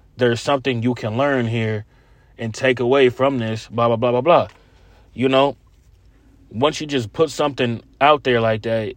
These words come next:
it, it comes off as you co-signing and you're pushing that narrative along with whatever that, um, video is saying, you know? And, um, people gotta understand that, uh,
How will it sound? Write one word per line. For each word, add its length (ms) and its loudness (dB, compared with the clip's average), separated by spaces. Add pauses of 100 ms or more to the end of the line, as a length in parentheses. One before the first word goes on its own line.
it, 220 -4
it 140 -6
comes 280 -2
off 220 6
as 340 0
you 160 -4
co-signing 680 0
and 440 -8
you're 160 -8
pushing 380 0
that 160 0
narrative 480 0
along 420 0
with 340 -2
whatever 440 0
that, 240 0 (720)
um, 480 -6 (100)
video 380 0
is 80 -4
saying, 340 0
you 80 -4
know? 240 0 (1300)
And, 200 -2
um, 260 -4 (920)
people 200 -4
gotta 200 2
understand 480 0
that, 160 -8 (1160)
uh, 380 -4